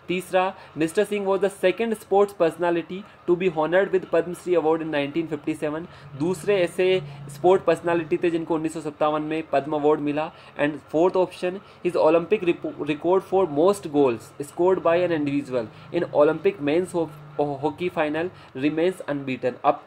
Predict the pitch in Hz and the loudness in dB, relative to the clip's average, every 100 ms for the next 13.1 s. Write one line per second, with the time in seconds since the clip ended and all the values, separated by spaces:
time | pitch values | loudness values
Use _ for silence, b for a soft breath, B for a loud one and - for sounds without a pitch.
0 | - 208 - 147 156 151 156 175 B B | 0 0 0 -8 -6 -4 -4 -6 B B
1 | - 170 175 165 220 190 - 175 165 156 | -2 2 2 2 -2 -2 0 0 2 0
2 | 170 170 165 151 156 156 156 165 B B | -2 -2 -2 0 0 0 -2 -6 B B
3 | 131 156 165 170 151 156 190 185 160 185 | 0 2 4 2 2 0 0 -2 -4 -2
4 | 185 151 147 165 156 165 185 - 160 - | -2 -2 0 -4 -4 -6 -8 -2 -2 -2
5 | - 214 185 170 160 165 180 B B 135 | 0 0 4 2 2 -2 -6 B B -4
6 | 165 131 160 208 202 - 185 185 170 160 | -4 0 2 4 2 0 0 2 0 -2
7 | 160 160 143 - 156 160 147 160 170 B | -2 -2 -2 -2 -2 -2 -4 -8 -10 B
8 | 131 170 - 143 - 175 170 - 160 147 | -2 0 2 0 2 0 0 0 0 0
9 | 185 196 151 147 151 165 147 135 170 170 | -4 -4 0 0 0 -4 -6 -6 -6 -2
10 | 151 147 147 143 147 156 139 131 131 143 | -2 0 0 2 0 -2 -2 -2 -4 -10
11 | - 147 131 135 151 170 - 147 151 147 | -4 -2 -2 -4 -8 -10 -10 -6 -4 -4
12 | - - 135 123 143 147 170 - 165 165 | -6 -8 -6 -2 -2 -2 -4 -4 -4 -4